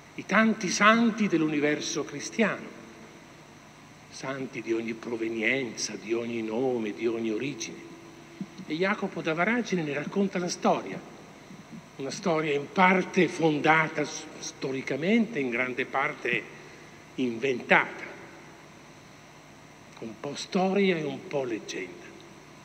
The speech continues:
E le storie dei santi, la vita dei santi, scritta da Jacopo da Varagine, ha ispirato,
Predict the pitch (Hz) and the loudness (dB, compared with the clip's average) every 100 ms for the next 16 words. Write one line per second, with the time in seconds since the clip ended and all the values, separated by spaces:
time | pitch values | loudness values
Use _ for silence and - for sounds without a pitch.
0 | - - - - - - - - - - | -20 -20 -20 -20 -20 -20 -20 -18 -16 -4
1 | 170 175 170 165 - 220 220 190 165 151 | 0 2 0 -2 0 2 4 2 0 -2
2 | - 135 123 117 101 117 110 170 185 165 | -2 -2 -2 -4 -6 -6 -2 -2 -2 0
3 | 135 - 143 117 107 - - - - 151 | -2 0 -2 -2 -6 -8 -6 -4 -2 -2
4 | - 107 98 110 104 131 110 101 110 147 | -2 -6 -4 -4 -6 -8 -6 -4 -2 -2
5 | 196 175 147 117 117 117 - 135 113 - | -2 -4 -4 -2 -2 -2 -6 -10 -12 -14
6 | - | -18